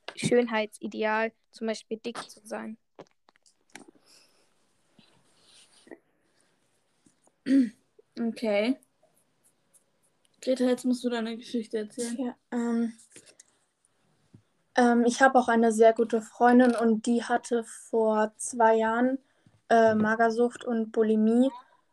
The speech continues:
Speaker 3: Und deswegen war sie auch, ähm, eine lange Zeit im Krankenhaus und in Therapie. Und da hab ich sie auch besucht. Und sie hatte mir dann auch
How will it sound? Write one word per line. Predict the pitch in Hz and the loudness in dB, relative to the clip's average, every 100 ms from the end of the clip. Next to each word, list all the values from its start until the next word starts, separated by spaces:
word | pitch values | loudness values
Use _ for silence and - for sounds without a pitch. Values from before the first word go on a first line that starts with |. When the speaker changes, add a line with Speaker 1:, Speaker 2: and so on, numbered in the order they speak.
| _ _ - | _ _ -14
Speaker 3:
Und | - 233 226 220 214 - _ | -2 0 2 0 -4 -16 _
deswegen | - 220 - 233 226 | -2 -2 0 0 2
war | 214 214 | 4 4
sie | 214 208 | 4 -2
auch, | 143 202 208 - - - | 2 2 2 -6 -14 -4
ähm, | 208 202 196 | -2 -2 -6
eine | - 208 208 | -4 -4 -2
lange | 208 208 | -2 -2
Zeit | 208 220 214 | -4 -4 -2
im | 220 | -2
Krankenhaus | 214 226 247 247 247 240 247 240 | -4 0 0 0 -2 0 -2 -4
und | 233 214 214 | -4 -4 -4
in | 220 | -4
Therapie. | 220 - 220 220 - 254 254 247 - - _ _ _ _ _ _ | -4 -4 -4 -6 -4 -4 -4 -8 -20 -20 _ _ _ _ _ _
Und | - 226 220 214 | -4 -2 -2 -6
da | - 214 | -6 -4
hab | 226 | -2
ich | 226 214 | -4 -4
sie | 233 | -6
auch | 220 | -4
besucht. | - 220 240 285 311 - - _ _ _ _ _ _ _ _ _ _ _ | -4 -2 0 2 0 -4 -20 _ _ _ _ _ _ _ _ _ _ _
Und | - 233 | -2 -2
sie | 233 226 | 0 -2
hatte | 233 233 | -2 -4
mir | 226 226 | -4 -2
dann | 226 214 | -2 -4
auch | - 220 214 | -2 -2 -2